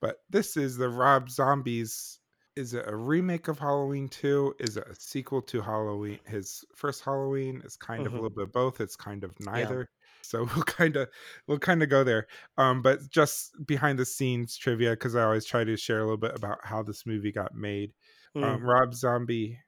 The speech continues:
Speaker 1: after the first one, did not want to come back to do Halloween Two.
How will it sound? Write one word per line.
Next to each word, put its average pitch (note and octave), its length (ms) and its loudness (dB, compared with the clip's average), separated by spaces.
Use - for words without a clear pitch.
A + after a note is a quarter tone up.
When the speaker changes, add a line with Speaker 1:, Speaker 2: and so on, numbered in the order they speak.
Speaker 1:
after A#2 300 -2
the B2+ 80 -4
first E3+ 320 4
one, A#2 460 0
did A2 100 -4
not A#2 360 -2
want A2+ 220 -4
to A#2 80 -8
come G2+ 220 -10
back F#2 420 -10
to G#2 360 -2
do G#2+ 260 -2
Halloween G#2 500 -2
Two. A2 320 -6